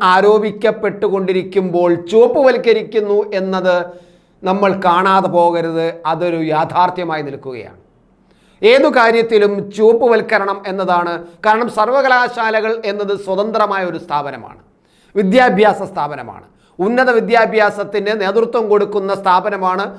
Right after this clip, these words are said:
ആ, പിന്നെ സർവകലാശാലകൾ എന്ന് പറയുന്നത്. നമ്മുടെ സരസ്വതി ക്ഷേത്രങ്ങൾ എന്നൊക്കെയാണ് സർവകലാശാല പറയുന്നത്.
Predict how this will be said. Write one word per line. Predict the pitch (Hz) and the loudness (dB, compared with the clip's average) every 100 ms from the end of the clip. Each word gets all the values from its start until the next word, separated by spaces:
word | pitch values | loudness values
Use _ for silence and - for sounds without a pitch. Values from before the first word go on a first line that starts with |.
| - - 185 | -20 -2 2
ആ, | 185 185 | 2 0
പിന്നെ | 190 196 202 | -4 -4 -2
സർവകലാശാലകൾ | 220 240 233 220 - 190 170 | 0 2 2 2 0 -2 -4
എന്ന് | 147 120 | -6 -12
പറയുന്നത്. | 110 101 - _ _ 247 | -14 -18 -20 _ _ -8
നമ്മുടെ | 247 247 240 247 - - | -2 0 0 -6 -12 0
സരസ്വതി | 269 269 262 269 262 262 - | 0 0 -2 -2 -4 -6 -6
ക്ഷേത്രങ്ങൾ | 240 240 247 240 233 233 208 | -6 -2 -2 0 -4 -4 -6
എന്നൊക്കെയാണ് | 208 202 190 196 175 | -4 -4 -4 -4 -2
സർവകലാശാല | 185 180 170 170 151 147 143 | 0 2 0 -2 -6 -6 -8
പറയുന്നത്. | 127 110 98 | -10 -14 -18